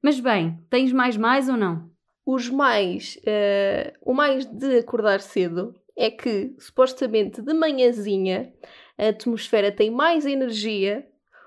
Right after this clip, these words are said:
Speaker 2: o que promove, ahm, mais entusiasmo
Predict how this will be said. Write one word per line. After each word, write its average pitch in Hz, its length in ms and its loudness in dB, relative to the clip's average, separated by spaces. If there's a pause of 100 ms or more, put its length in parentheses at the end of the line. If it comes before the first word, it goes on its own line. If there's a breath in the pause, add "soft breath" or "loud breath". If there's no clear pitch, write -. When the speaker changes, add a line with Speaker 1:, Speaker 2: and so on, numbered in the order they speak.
(160 soft breath)
Speaker 2:
o 240 160 0
que - 120 -20
promove, 240 760 -2 (960 loud breath)
ahm, 240 1120 -2 (920)
mais 233 360 2
entusiasmo 202 720 -2